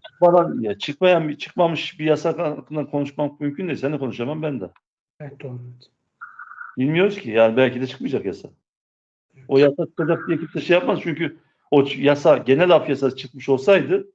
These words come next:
Speaker 1: e, genel seçimlerden önce çıkardı o. Ve yüzüncü yılda çıkardı. Yüzüncü yılda çıkartılmayan bir yasayı ben şimdi çıkartacaklarını zannetmiyorum. Benim düşüncem yani.
Speaker 2: Son sorunu şuraya sorayım.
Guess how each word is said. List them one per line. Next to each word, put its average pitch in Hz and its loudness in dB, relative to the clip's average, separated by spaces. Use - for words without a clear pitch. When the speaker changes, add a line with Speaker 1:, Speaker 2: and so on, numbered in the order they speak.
Speaker 1:
e, 120 2
genel 135 4
seçimlerden 175 -2
önce 147 -2
çıkardı 101 -4
o. 110 -8
Ve 147 4
yüzüncü 147 0
yılda 165 4
çıkardı. 101 -2
Yüzüncü 135 -4
yılda 147 0
çıkartılmayan 139 -2
bir 131 2
yasayı 135 0
ben 147 6
şimdi 139 -4
çıkartacaklarını 131 0
zannetmiyorum. 127 -4
Benim 113 -12
düşüncem 104 -10
yani. 95 -16
Speaker 2:
Son - -8
sorunu 170 -10
şuraya 170 -12
sorayım. 165 2